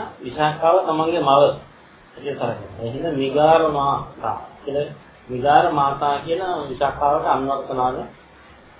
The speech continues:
අට බැලුවා. ඉතින් එදා ඉඳලා ඒ පූර්වාරාමයට කියන්නේ මිගාර මාතු ප්‍රාසාදය.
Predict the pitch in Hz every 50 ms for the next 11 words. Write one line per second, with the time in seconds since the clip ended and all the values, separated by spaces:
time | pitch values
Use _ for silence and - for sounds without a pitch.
0 | - - - - - - - - - - - 127 117 117 113 107 101 98 98 98
1 | 104 - - 156 147 143 131 120 110 104 104 101 - - - 123 131 143 143 143
2 | 143 147 160 156 180 190 190 180 156 139 131 123 123 120 - 147 156 170 190 196
3 | 190 185 180 175 165 156 147 135 131 127 123 139 139 143 156 180 202 190 156 143
4 | 143 139 156 160 175 175 180 185 175 165 160 160 165 - - - 160 147 - -
5 | 113 104 - -